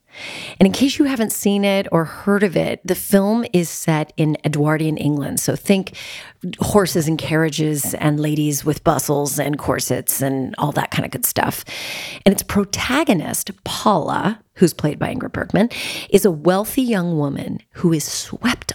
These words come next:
off her feet by a handsome older man named Gregory. They quickly marry, and things start to get difficult.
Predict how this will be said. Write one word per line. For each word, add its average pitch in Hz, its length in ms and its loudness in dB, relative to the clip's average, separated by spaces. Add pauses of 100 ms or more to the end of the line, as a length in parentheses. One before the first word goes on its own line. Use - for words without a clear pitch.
(100)
off 170 240 0
her - 240 -4
feet - 640 -8 (260)
by 143 120 2
a 147 60 0
handsome 147 400 0
older 151 220 -2
man 147 240 0
named 170 260 0
Gregory. - 640 0 (460)
They 196 100 6
quickly 262 540 2
marry, 165 720 -2 (480)
and 151 180 2
things 139 640 0
start - 440 -4
to - 100 -2
get - 580 -6 (420)
difficult. - 640 -4